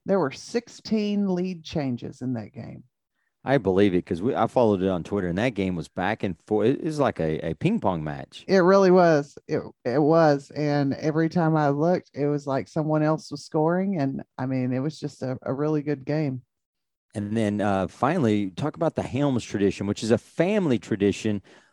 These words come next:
Speaker 2: uh, there. Goldberg, of course, picking up the victory.
Speaker 1: Yes. Okay. So Coach Joe Helms,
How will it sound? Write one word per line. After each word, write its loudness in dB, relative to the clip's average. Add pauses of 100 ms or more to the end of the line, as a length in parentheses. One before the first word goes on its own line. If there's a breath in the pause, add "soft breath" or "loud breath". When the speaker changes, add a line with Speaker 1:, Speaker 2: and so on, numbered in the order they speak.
(120)
Speaker 2:
uh, -2
there. 0
Goldberg, 2
of -4
course, -2
picking -4
up -6
the -6
victory. -8 (640)
Speaker 1:
Yes. 6
Okay. 2
So -4
Coach -2
Joe 2
Helms, -2